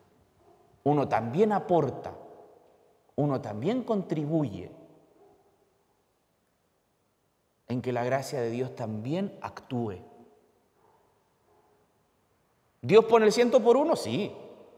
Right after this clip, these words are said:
lo pone, pero también nosotros aportamos. Eso a la luz de Jeremías un poquito.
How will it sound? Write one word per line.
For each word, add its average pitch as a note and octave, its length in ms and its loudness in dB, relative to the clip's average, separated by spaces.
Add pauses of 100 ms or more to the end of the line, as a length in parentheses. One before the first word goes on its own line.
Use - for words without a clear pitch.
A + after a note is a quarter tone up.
(1400)
lo F#2 140 -10
pone, C3+ 340 0 (1200)
pero A#2+ 220 2
también B2+ 500 2
nosotros E3+ 840 -2 (380)
aportamos. - 840 -6 (1000)
Eso D3 480 -2
a A#2 100 -2
la A2+ 120 0
luz B2 180 0
de A#2 60 0
Jeremías A2 380 -4
un G2+ 80 -6
poquito. - 360 -12